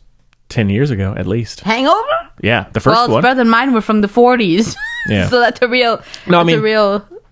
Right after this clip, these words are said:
Speaker 2: improvement in
Speaker 1: Yeah.
Speaker 2: my
Speaker 1: No, no, I mean, there have been a lot of good comedies this decade, but I think in, in terms of the last few years, it's been a, in a bit of a, a lull.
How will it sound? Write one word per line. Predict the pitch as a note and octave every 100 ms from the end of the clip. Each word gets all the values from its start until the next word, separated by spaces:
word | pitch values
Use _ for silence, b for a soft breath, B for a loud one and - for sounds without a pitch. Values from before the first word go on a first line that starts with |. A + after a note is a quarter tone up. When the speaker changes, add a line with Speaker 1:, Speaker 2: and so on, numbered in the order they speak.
| _ _ -
Speaker 2:
improvement | G#3 - B3 B3 A3+ F#3
in | F3+ F#3
Speaker 1:
Yeah. |
Speaker 2:
my | F3+ E3+ F3 G3+ -
Speaker 1:
No, | D3+ E3 -
no, | E3
I | E3
mean, | F3 D#3+
there | F3
have | A3 B3
been | E3
a | C3+
lot | D3
of | C#3+ G#2+ _ _ - C3+
good | D3 B2+
comedies | - D3 C#3+ B2 G#2+ -
this | A#2+ A2 - - _ _ A2+
decade, | B2 D3 D3 G2 A2+ - _
but | B2+
I | A2
think | C#3+ C#3+
in, | A#2+ - -
in | A#2+
terms | - C3+ C3 A#2
of | G2+
the | G#2
last | A2 A2+ - - -
few | C3+ B2+
years, | G#2 A2 B2+ B2 G2 -
it's | - -
been | A2+ G#2+
a, | F#2+
in | A#2+ A2
a |
bit | G2+ G#2+
of | F#2
a, | F2 -
a | -
lull. | G2 G2+ G2+ G2+ G2